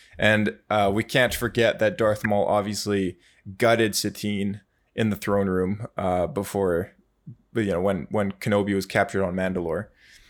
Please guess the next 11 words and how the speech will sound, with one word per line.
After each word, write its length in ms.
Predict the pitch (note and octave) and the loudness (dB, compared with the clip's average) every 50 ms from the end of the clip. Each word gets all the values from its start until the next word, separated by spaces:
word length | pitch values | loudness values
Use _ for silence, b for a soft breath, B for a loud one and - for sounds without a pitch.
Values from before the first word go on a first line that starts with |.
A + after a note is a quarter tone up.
| b b b - - F3+ C#3 | b b b -14 -12 -12 -8
So 580 | - - A2 G#2 G2+ F#2+ G2 G2 F#2 D#2+ - - | -4 0 2 2 2 2 2 2 0 0 -4 -6
that 400 | G#2 G2 - G#2 G#2 F#2+ - - | -8 0 2 4 4 4 2 2
was 560 | G#2+ G2 F#2 F#2+ F#2 - - - - - _ _ _ _ _ _ _ - | 2 2 2 2 0 -4 -6 -6 -8 -10 _ _ _ _ _ _ _ 0
obviously 520 | - A2+ A2 G#2+ A2+ A2+ G2+ - G#2+ G#2 G#2 | 2 4 4 4 2 0 0 0 0 2 2
an 100 | G2+ G2+ | 2 2
emotional 840 | G2+ G2 G2+ G2+ G#2 G2+ - - A2 G#2 G2 F#2+ G2 F2+ F#2+ G#2 _ _ _ _ _ _ - | 0 2 2 0 0 0 -2 -2 0 0 2 2 0 0 -2 -6 _ _ _ _ _ _ -6
time 260 | - A#2 G#2+ G#2 G2+ | -2 0 0 0 -2
for 140 | - E2 G#2 | -2 -6 -4
him. 360 | - B2+ B2+ A#2 G#2 G2+ G#2+ _ b b b b b b b b b b b b b _ - | 0 0 0 0 0 -4 -8 _ b b b b b b b b b b b b b _ 0
And, 480 | B2 A#2 A#2 A#2 A#2 A#2 A2+ A2+ G#2+ | 2 4 6 6 6 4 4 4 4
uh, 440 | A#2 A2+ A2+ A2 G#2 G#2 G#2 G#2 - | 4 6 6 6 8 8 6 6 4